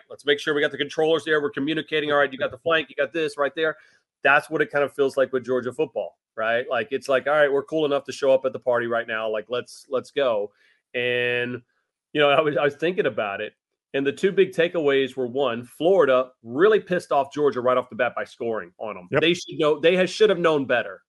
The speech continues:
Speaker 1: right? Like, you don't s-, you let Georgia score, score first. You allow them to get into this l-, full sense of security, and then bam, bam, you start playing.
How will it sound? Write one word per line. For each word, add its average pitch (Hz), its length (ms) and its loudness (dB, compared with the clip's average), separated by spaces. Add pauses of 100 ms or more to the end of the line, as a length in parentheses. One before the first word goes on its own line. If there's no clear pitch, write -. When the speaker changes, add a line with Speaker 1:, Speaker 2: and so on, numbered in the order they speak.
(100)
Speaker 1:
right? 123 400 0
Like, 127 220 -4
you 165 80 -6
don't 185 200 0
s-, - 200 -16
you 156 200 -2
let 180 220 2
Georgia 180 340 -2
score, 170 440 0
score 170 320 2
first. 139 500 0 (280)
You 135 100 0
allow 127 240 2
them 160 160 -2
to 151 80 -8
get 165 100 -4
into 156 220 -6
this 143 160 -10
l-, 131 260 -6
full 156 240 0
sense 156 300 -8
of 143 80 -10
security, 135 720 -4
and 131 120 -6
then 135 220 0
bam, 143 340 -4
bam, 127 380 -2
you 123 260 -8
start 127 300 -4
playing. 143 300 -4